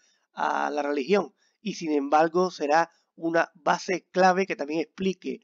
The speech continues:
la pervivencia del franquismo, eh, la Iglesia católica, ¿vale? El catolicismo del que hará gala el régimen, hasta tal punto que podemos llamar a su, eh, si queremos simplificar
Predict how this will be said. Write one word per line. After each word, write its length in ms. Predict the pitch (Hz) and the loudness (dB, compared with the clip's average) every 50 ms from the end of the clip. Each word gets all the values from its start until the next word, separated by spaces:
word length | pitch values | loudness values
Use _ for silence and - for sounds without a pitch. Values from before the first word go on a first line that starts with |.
| _ _ _ _ _ _ | _ _ _ _ _ _
la 280 | - 143 143 139 127 - | -8 -4 -4 -2 -4 -2
pervivencia 600 | - 143 131 139 131 139 156 165 - - 170 156 | -6 -4 -2 2 2 4 2 2 0 0 2 2
del 140 | 156 156 147 | 2 0 0
franquismo, 760 | - 170 160 156 151 - 185 180 156 160 170 170 185 190 - _ _ _ _ _ _ _ | 0 0 0 0 0 -4 -6 -6 -6 -6 -6 -4 -4 -6 -6 _ _ _ _ _ _ _
eh, 420 | - 147 143 135 131 131 127 123 - | -8 -6 -6 -6 -6 -6 -8 -8 -6
la 100 | 135 127 | -8 -6
Iglesia 280 | 120 143 151 - 160 139 | -4 -4 -4 -4 -4 -8
católica, 500 | - 151 - - 123 113 110 - - - _ _ _ _ _ | -8 -8 -4 -4 -6 -6 -6 -12 -18 -20 _ _ _ _ _
¿vale? 220 | 135 135 165 175 | -8 -4 -4 -4
El 140 | 151 127 - | -4 -4 -6
catolicismo 800 | - 135 127 151 143 139 135 - 165 165 156 160 175 185 190 - _ - - _ _ | -8 -8 -6 -4 -4 -4 -4 -4 -4 -6 -4 0 0 0 0 -2 _ -18 -20 _ _
del 300 | - - 151 151 151 156 | -4 0 2 2 2 2
que 140 | - 165 151 | 4 4 6
hará 180 | 143 151 160 | 6 6 6
gala 400 | 151 156 160 160 165 165 175 175 - _ _ _ _ _ | 6 6 4 6 6 4 2 -2 -8 _ _ _ _ _
el 200 | _ - 160 147 | _ -2 -2 2
régimen, 460 | 143 180 180 131 131 120 117 113 107 - _ _ _ _ | 4 4 2 2 0 -4 -6 -8 -10 -12 _ _ _ _
hasta 280 | - 165 135 - - 135 | -4 -4 -4 -4 -8 -4
tal 220 | 147 156 160 156 | -2 -2 -2 -2
punto 360 | _ 180 180 175 175 - 185 | _ -2 -2 -2 -2 -6 -4
que 120 | - 180 160 | -4 -4 -4
podemos 380 | - 143 139 147 151 151 151 | -4 -2 -2 0 0 0 0
llamar 420 | 151 151 143 156 175 170 139 - _ _ _ _ _ _ _ _ | 0 0 2 4 4 2 2 0 _ _ _ _ _ _ _ _
a 160 | - 170 160 | 0 0 0
su, 420 | - - - 165 156 156 151 139 139 _ _ _ _ _ _ _ | 0 -2 -4 -4 -2 -2 -4 -4 -8 _ _ _ _ _ _ _
eh, 560 | _ - 160 151 143 143 139 139 139 139 135 143 143 135 - - | _ -10 -8 -6 -6 -6 -6 -6 -8 -8 -10 -10 -12 -14 -16 -16
si 260 | - - 156 143 131 | -12 -8 -8 -8 -8
queremos 540 | - - 147 151 165 180 190 185 185 170 - _ _ - 170 _ - - - _ _ _ _ _ _ _ - | -8 -6 -2 -2 0 2 2 2 2 0 -4 _ _ -20 -20 _ -20 -20 -20 _ _ _ _ _ _ _ -8
simplificar 840 | 190 185 180 170 - 170 - - 160 143 - 180 185 170 135 - | -6 -6 -6 -4 -8 -12 -10 -10 -12 -10 -4 -2 -2 -2 -2 -6